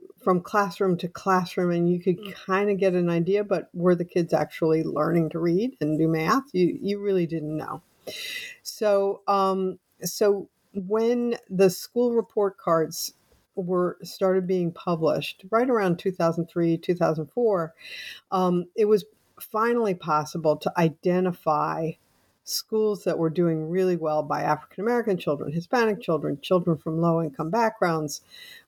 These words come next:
Speaker 1: um, you know, on a variety of metrics. And so we started identifying those schools, and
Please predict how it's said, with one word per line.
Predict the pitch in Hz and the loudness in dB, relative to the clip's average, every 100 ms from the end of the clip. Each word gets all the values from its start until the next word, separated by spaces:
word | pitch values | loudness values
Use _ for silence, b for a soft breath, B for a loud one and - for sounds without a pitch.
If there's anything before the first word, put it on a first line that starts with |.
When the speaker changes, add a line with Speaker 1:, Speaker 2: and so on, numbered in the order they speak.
| - | 0
Speaker 1:
um, | 170 160 165 190 | 2 2 0 -2
you | 202 | 0
know, | 185 170 - - - - | 0 -2 -10 -20 -18 -2
on | 196 190 | 0 0
a | |
variety | 180 190 190 190 180 180 | 0 0 2 2 2 0
of | 175 160 | 0 -2
metrics. | 185 202 196 165 151 - B B B B B B B B _ - | 0 0 0 0 0 -4 B B B B B B B B _ -6
And | 208 214 214 220 202 - _ _ - 190 | -2 2 2 2 0 -6 _ _ -8 -6
so | - 214 - - _ _ _ | 0 0 0 -8 _ _ _
we | 214 214 | 0 0
started | 226 - 226 220 214 | 0 2 2 4 0
identifying | - 185 220 285 294 170 156 160 | 0 0 2 0 -2 -2 0 0
those | 160 165 | 0 -2
schools, | - 165 156 170 180 - | -2 0 2 0 -2 -6
and | 196 185 180 180 180 | -2 2 2 2 0